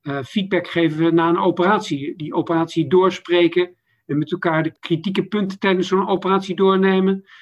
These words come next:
Wat ieders rol was op dat moment. En om te kijken of een assistent die in opleiding is, of die dat ook zo ziet, hè, dat dat belangrijke momenten waren.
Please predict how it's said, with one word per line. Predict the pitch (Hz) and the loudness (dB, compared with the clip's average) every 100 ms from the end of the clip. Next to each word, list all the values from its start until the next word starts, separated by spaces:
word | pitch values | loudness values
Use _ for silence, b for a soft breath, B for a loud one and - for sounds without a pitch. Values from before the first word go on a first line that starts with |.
| b _ | b _
Wat | 160 151 160 165 | -4 0 0 0
ieders | 262 180 165 | 0 2 2
rol | 156 208 226 | 2 2 2
was | 202 196 190 - - | 2 2 0 -12 -14
op | - 190 | -10 -2
dat | 202 190 | -2 2
moment. | 196 185 190 - - b b - | 2 4 2 -2 -10 b b -6
En | 220 | -6
om | 190 | -4
te | 214 | -4
kijken | 175 165 165 196 | 0 0 -2 -8
of | 180 - | -6 0
een | 165 156 - b | 2 2 -2 b
assistent | - - 170 185 180 | -8 -8 -4 0 0
die | 175 | 0
in | 190 | 0
opleiding | 190 160 151 | -2 -2 2
is, | 160 156 | 2 0
of | 196 | -6
die | - 170 | -2 0
dat | 165 - | 0 -2
ook | 160 123 | -6 -2
zo | 175 147 143 - | 0 0 -4 -6
ziet, | 143 139 233 - | 0 2 2 0
hè, | 240 277 | -4 -4
dat | 214 208 | -6 -4
dat | 196 | -4
belangrijke | 196 202 208 202 202 | 0 2 2 0 0
momenten | 190 196 190 190 | 4 4 2 2
waren. | 180 180 175 190 | 2 4 2 -2